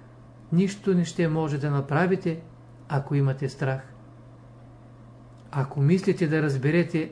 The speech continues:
Божественото по друг начин, лъжете се. Някой път може да ви приведа много авторитети на миналото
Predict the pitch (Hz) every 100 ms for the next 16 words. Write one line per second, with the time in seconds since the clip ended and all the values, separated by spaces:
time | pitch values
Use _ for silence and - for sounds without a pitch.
0 | - 143 139 170 190 190 175 165 151 143
1 | 165 208 208 180 170 160 147 - - -
2 | - - - 147 160 156 143 139 - 147
3 | - - - - - - - - - -
4 | - 139 156 190 196 170 196 190 - -
5 | 175 180 160 170 170 170 156 156 156 170
6 | 170 - 143 151 202 202 196 202 170 156
7 | 160 165 165 143 143 175 202 175 170 147